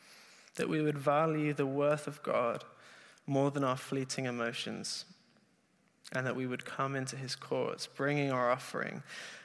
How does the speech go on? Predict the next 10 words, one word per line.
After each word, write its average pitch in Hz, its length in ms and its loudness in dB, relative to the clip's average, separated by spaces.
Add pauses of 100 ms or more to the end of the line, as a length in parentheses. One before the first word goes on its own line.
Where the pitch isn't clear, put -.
(100)
knowing 139 320 6
that 123 140 0
worship 139 440 2
is 131 120 -2
about 131 280 2
him 135 460 -4 (280)
and 135 140 -6
not 123 140 -4
about 120 240 -4
us. - 460 -6